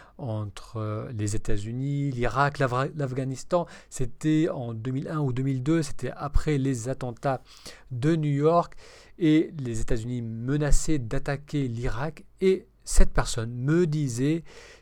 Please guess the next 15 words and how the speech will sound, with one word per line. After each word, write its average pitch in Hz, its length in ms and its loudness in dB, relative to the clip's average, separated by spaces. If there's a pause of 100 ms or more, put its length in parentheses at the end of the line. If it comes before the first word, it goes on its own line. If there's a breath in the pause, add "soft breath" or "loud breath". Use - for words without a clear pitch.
qu'il 147 180 0
avait 135 200 4
hâte 170 420 0 (140)
que 180 100 -2 (160)
les 135 200 -6
États-Unis 127 460 -4 (140)
attaquent 151 480 -4 (480 loud breath)
parce - 320 2
que 147 240 -2
cette - 340 2
incertitude 165 1000 2 (300 loud breath)
créait, 143 580 2 (480 loud breath)
euh, 113 560 -2
une 135 120 -4
instabilité 143 840 4